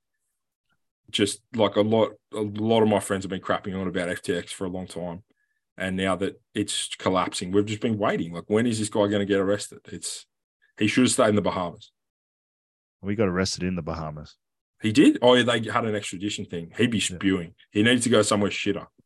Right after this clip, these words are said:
Speaker 1: and more corrupt.
Speaker 2: India. That's
Speaker 1: Yeah,
Speaker 2: what you
Speaker 1: in-
Speaker 2: were saying offline.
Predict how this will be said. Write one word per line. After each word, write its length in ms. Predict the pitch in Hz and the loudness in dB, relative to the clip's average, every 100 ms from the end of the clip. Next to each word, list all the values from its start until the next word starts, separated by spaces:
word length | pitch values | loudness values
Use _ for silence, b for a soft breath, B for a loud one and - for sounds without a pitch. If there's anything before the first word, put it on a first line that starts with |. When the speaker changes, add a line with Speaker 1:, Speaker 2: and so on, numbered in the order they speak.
| _ | _
Speaker 1:
and 140 | 101 | -4
more 160 | 98 98 | 0 0
corrupt. 440 | - 95 87 - - _ _ _ _ - _ | 0 -2 -2 -4 -18 _ _ _ _ -20 _
Speaker 2:
India. 380 | 113 113 82 - _ _ _ _ _ _ _ _ _ _ _ | 4 4 2 -4 _ _ _ _ _ _ _ _ _ _ _
That's 140 | - 117 | 0 6
Speaker 1:
Yeah, 60 | |
Speaker 2:
what 80 | 127 | 8
you 60 | 107 | 8
Speaker 1:
in- 60 | |
Speaker 2:
were 60 | 98 | 6
saying 280 | 92 101 95 | 6 4 4
offline. 480 | 90 - 92 85 | 0 -2 -6 -6